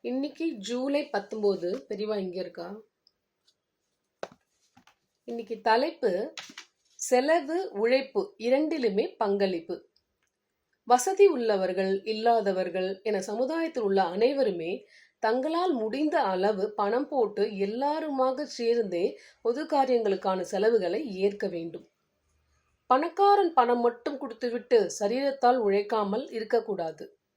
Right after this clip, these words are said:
ஏழை சரீரத்தால் மட்டும் உழைத்துவிட்டு பணம் கொடுக்காமல் இருக்கவும் கூடாது.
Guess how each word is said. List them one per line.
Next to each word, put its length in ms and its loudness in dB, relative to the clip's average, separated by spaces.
ஏழை 680 6
சரீரத்தால் 640 4
மட்டும் 400 -4
உழைத்துவிட்டு 680 -4
பணம் 280 0
கொடுக்காமல் 520 0
இருக்கவும் 480 -6
கூடாது. 480 -2